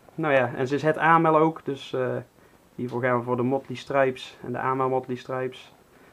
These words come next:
Het karamel en dilute. Dus, eh, een dilute karamel moet ook misschien wel heel leuk zijn om te zien. Nou,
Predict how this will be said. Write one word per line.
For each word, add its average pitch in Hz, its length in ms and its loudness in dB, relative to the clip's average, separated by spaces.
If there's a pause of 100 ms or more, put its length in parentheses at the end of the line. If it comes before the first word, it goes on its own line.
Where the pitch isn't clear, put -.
(200)
Het - 280 4
karamel 139 480 4
en 135 100 2
dilute. 135 440 0 (500)
Dus, - 300 -14
eh, 123 80 -6 (100)
een 120 120 -8
dilute 123 320 -4
karamel 135 580 -4 (1080)
moet 151 280 -2
ook 156 200 4
misschien 147 280 0
wel 147 120 4
heel 151 140 4
leuk 151 200 4
zijn 151 340 4 (180)
om 165 200 4
te 165 100 6
zien. 160 300 4 (3250)
Nou, - 340 -8